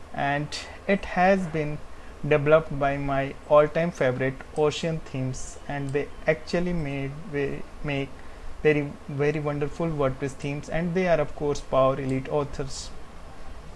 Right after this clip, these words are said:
The Archie WordPress theme was developed in twenty fifteen, and the regular updates for this theme is also being done. So Archie is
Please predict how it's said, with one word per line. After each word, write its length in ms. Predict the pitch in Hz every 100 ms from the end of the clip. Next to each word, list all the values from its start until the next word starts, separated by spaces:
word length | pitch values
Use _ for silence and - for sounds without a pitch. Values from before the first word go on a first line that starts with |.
| 139
The 120 | 139 -
Archie 380 | 156 175 175 226
WordPress 360 | 208 196 208 202
theme 300 | - 196 185
was 260 | 185 202
developed 560 | 196 175 135 131 131 - - - - - - -
in 180 | 143 139
twenty 400 | 147 135 131 131
fifteen, 800 | - 143 - - 202 220 233 233 - - - -
and 280 | 135 151 143
the 100 | 165
regular 440 | 160 190 220 233 180
updates 380 | 131 127 127 -
for 240 | - 143
this 260 | 131 151 - - -
theme 540 | - 160 160 175 180 - -
is 200 | 147 139
also 340 | 139 135 131 135
being 320 | 131 131 127
done. 260 | 123 123 131 - - -
So 240 | - - -
Archie 640 | 156 165 - 226 240 - - -
is 260 | 190 190